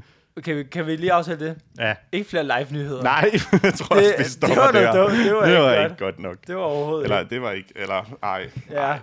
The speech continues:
Speaker 2: vi, ja.
Speaker 1: Fuck.
Speaker 2: Ja. Skal vi slutte? <laughs> Har du en, har du en sidste ting, øh, som, som kan få os måske til at slutte på en lidt mere, øh,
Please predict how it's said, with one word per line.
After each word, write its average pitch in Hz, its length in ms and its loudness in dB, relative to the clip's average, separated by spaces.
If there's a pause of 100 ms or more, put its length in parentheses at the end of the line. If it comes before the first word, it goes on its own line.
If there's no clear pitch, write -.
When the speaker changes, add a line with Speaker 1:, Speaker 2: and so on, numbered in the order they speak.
Speaker 2:
vi, 113 280 -14 (160)
ja. 104 180 -10 (200)
Speaker 1:
Fuck. 156 540 -12
Speaker 2:
Ja. 101 260 -14
Skal - 180 -18
vi 143 60 -18
slutte? 190 340 -14 (200)
<laughs> 233 60 -6 (1400)
Har 165 120 2
du 151 100 -4
en, 135 80 -6
har 156 160 -2
du 160 60 -8
en 131 80 -6
sidste 185 300 -12
ting, - 440 -10
øh, 107 760 -8 (220)
som, 113 200 -12
som 113 160 -12
kan 110 120 -14
få 113 180 -8
os 107 120 -10
måske 127 260 -10
til 127 120 -14
at 113 60 -10
slutte 123 240 -10
på 113 120 -6
en 104 100 -8
lidt 117 200 -12
mere, 107 460 -8
øh, 92 200 -12